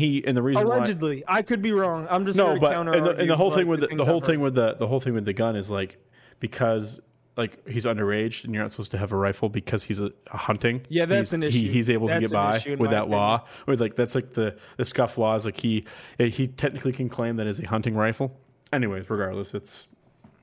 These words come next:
Speaker 1: so what happened
Speaker 2: Yeah, there
Speaker 1: was
Speaker 2: were, there were a couple counter arguments I heard that counter
Speaker 1: what happened was, is that he essentially got cornered by these protesters, which,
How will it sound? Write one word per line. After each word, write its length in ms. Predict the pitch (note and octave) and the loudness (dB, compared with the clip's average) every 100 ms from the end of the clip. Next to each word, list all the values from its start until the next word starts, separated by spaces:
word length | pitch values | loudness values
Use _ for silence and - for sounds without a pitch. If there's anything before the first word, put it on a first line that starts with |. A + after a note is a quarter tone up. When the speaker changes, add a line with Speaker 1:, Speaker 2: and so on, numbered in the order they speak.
| _ _ _ _ - - | _ _ _ _ -20 -20
Speaker 1:
so 120 | - D3+ | -4 0
what 120 | D3+ | 2
happened 220 | D#3 E3+ | 2 2
Speaker 2:
Yeah, 40 | |
there 140 | F#3 G#3 | 2 2
Speaker 1:
was 80 | A#3 | 0
Speaker 2:
were, 60 | |
there 220 | A#3+ G#3 C4+ | -2 -2 -2
were 60 | |
a 40 | C#4 | -2
couple 260 | D#4+ E4 C4 | -4 -4 -2
counter 260 | G#3+ F#3+ | -2 0
arguments 480 | D#3 D3+ C#3+ C#3 C#3 | -4 -6 -8 -8 -6
I 80 | C#3 | -6
heard 300 | C#3+ C#3 C3 | -6 -8 -12
that 120 | C3 - _ _ - | -16 -18 _ _ -10
counter 140 | D#3 | -2
Speaker 1:
what 80 | D#3+ | 2
happened 340 | E3 F3+ F#3 D#3 | 2 2 0 0
was, 240 | D3 C#3 | 0 -2
is 200 | B2+ A#2 | -4 0
that 200 | A#2+ A2 | 0 0
he 500 | - C3+ C3 B2+ B2 | -2 0 0 0 -2
essentially 640 | A#2 - D3+ D3+ C3+ B2 A#2 | -6 -4 -4 -2 -2 0 0
got 240 | A#2 - | -2 -2
cornered 520 | - C#3+ B2+ B2 - | -4 -2 0 -2 -6
by 140 | - A#2 | -4 -2
these 140 | B2 | -2
protesters, 640 | B2+ C#3 C3 G#2+ A#2+ B2+ B2 | -2 -4 -2 -4 -4 -6 -6
which, 340 | G#2+ - | -8 -8